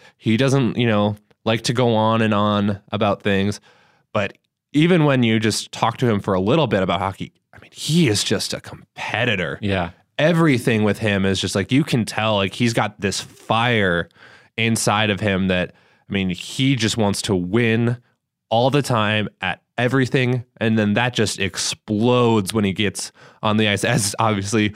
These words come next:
Speaker 1: Roman Josi learned last night.
Speaker 2: We've talked about this last year early on, I think, and, and maybe whether somebody like James Neal was missing from the Golden Knights locker room.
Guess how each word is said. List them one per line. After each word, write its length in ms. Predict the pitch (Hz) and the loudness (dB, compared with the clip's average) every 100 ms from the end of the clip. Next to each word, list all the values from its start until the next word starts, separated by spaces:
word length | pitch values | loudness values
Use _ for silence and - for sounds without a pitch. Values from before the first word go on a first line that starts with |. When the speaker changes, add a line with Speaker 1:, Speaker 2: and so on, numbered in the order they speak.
| - - | -6 0
Speaker 1:
Roman 320 | 117 117 113 | 2 2 2
Josi 420 | 120 147 120 104 | 2 2 2 2
learned 240 | 110 107 | 2 2
last 300 | 107 110 113 | 2 0 0
night. 320 | 143 165 170 - - - - _ - | 0 0 -2 -6 -20 -20 -20 _ -12
Speaker 2:
We've 500 | 90 110 135 139 - _ - | -2 0 0 -2 -8 _ -2
talked 300 | 127 127 147 | 0 2 2
about 260 | 131 123 | 0 2
this 220 | 139 - | 0 0
last 360 | 117 110 120 - | 0 0 0 0
year 380 | 117 120 123 - _ _ _ - | 0 2 0 -2 _ _ _ -4
early 240 | 113 117 117 | 0 2 2
on, 200 | 120 127 | 2 0
I 100 | 127 | 0
think, 400 | - 143 135 - | 0 0 0 -2
and, 380 | 101 92 92 - | 0 0 -2 -2
and 200 | 92 92 | -2 0
maybe 360 | 101 101 104 | 0 0 0
whether 540 | 92 101 98 98 95 90 | 0 0 0 0 0 -2
somebody 400 | - 107 104 98 | -2 0 2 2
like 220 | 92 85 | 0 -2
James 360 | 107 101 90 | -2 -2 -2
Neal 440 | 104 120 135 151 - - | 0 2 2 0 -4 -8
was 200 | 90 92 | -6 -2
missing 460 | 98 98 110 98 | -2 0 -2 -2
from 200 | - 92 | -2 -2
the 80 | 87 | -2
Golden 260 | 92 95 92 | 0 0 0
Knights 260 | 90 - | -2 -2
locker 320 | 104 113 - | 0 0 0
room. 300 | 147 160 160 | 0 2 0